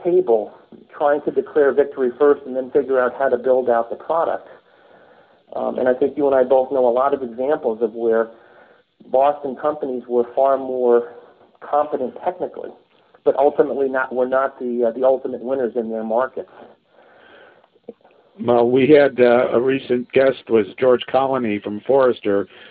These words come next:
Speaker 1: Yeah.
Speaker 2: who said, who said the most critical thing right now is that I T and marketing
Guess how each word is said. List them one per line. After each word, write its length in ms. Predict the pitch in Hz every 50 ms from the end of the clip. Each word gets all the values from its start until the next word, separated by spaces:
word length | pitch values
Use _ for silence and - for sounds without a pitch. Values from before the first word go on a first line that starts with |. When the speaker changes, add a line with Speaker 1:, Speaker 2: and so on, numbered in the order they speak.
| - - -
Speaker 1:
Yeah. 220 | 120 120 117 120 123
Speaker 2:
who 100 | - -
said, 320 | 127 123 127 123 120 120
who 480 | - - - - - - 131 135 131 123 -
said 180 | - 131 123 123
the 80 | 123
most 260 | 131 127 127 120 - -
critical 420 | - 143 160 160 151 - 123 110
thing 200 | - 135 131 123
right 280 | 120 120 120 117 120 -
now 400 | 120 123 123 120 117 113 104 95 - - - - - - _ -
is 200 | 113 120 120 107 98
that 240 | 117 120 120 120 - _ _ _
I 200 | - 131 135 143
T 280 | 127 - - - 139 123
and 140 | 117 117 120
marketing 720 | 117 117 120 117 - 123 113 110 110 107 107 104 104